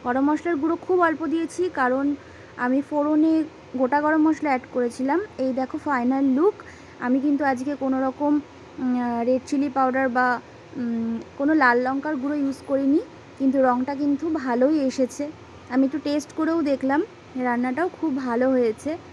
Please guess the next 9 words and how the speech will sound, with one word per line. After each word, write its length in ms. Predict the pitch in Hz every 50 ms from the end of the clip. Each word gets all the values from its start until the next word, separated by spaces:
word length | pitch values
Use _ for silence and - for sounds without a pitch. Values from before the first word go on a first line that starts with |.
| - - - - - -
খুব 120 | - 403 403 381 - -
অল্প 320 | 254 247 247 262 254 - - 349 381
সামান্য 640 | 359 - - 277 247 240 247 254 262 277 285 285 294 330 370 427 - - - - - - -
মশলাতে 440 | 262 254 254 254 - 277 277 269 330
আজকে 260 | 320 302 247 240 - 269
আমি 180 | 254 254 262 277 262
এটা 200 | 240 226 269 339 440 - - - - - - -
রেডি 280 | 262 254 254 247 240 247 226
করেছি। 380 | 233 220 208 202 196 - -